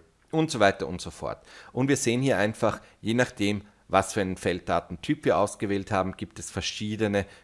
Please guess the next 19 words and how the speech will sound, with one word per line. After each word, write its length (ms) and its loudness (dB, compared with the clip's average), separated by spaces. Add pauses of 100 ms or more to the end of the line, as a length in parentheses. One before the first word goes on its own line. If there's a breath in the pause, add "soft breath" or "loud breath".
Feldeigenschaften, 1200 -2 (480 loud breath)
weil 220 6
natürlich 680 0 (160 soft breath)
eine 240 0
Zahl 520 4 (180)
nicht 260 -2
die 80 -4
gleichen 380 0
Eigenschaften 720 -4
haben 280 -2
wird 220 -2 (200 soft breath)
wie 340 -4 (120)
ein 160 -2
Textinhalt. 880 -8 (440 soft breath)
Da 100 4
kann 240 2
man 200 2 (200)
verschiedene, 760 -2 (280)
ähm, 480 -4